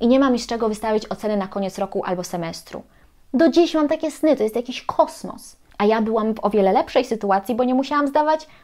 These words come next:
matury z matematyki, więc nawet nie jestem w stanie sobie wyobrazić, co te dzieci dziś czują. Na koniec fragment raportu.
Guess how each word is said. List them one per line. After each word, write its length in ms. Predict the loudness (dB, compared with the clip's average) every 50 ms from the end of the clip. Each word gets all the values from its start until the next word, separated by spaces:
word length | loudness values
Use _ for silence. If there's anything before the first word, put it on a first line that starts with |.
| -2
matury 320 | 0 0 2 4 2 2 2
z 20 |
matematyki, 680 | 2 -2 -2 -2 -4 -4 -6 -6 -10 -14 -12 -14 -14 -14 -18 _ _ _ _ _ _ _
więc 440 | -2 0 2 2 0 -2 -2 -6 -16 _ _ _ _ _ _ _ _ _ _ _ _
nawet 320 | 0 0 2 2 2 2
nie 160 | 2 2 2 2
jestem 300 | -2 -2 -2 -2 -2 -2
w 40 |
stanie 260 | -2 -2 0 0 0 0
sobie 240 | 0 0 0 0
wyobrazić, 680 | 2 2 0 0 2 0 0 0 0 0 -4 -6 -10 -10
co 200 | -14 -6 -6 -4
te 160 | -2 -2 -4 -2
dzieci 340 | -2 -4 -4 -4 -10 -8
dziś 240 | -8 -8 -8 -8 -10
czują. 360 | -8 -8 -6 -6 -6 -8 -12 -14 _ _ _ _ _ _
Na 120 | 2 2 6
koniec 400 | 8 8 8 10 6 4 2 -2
fragment 480 | -2 2 2 2 2 2 -2 0 0
raportu. 440 | -4 -2 -2 -2 -4 -4 -6 -14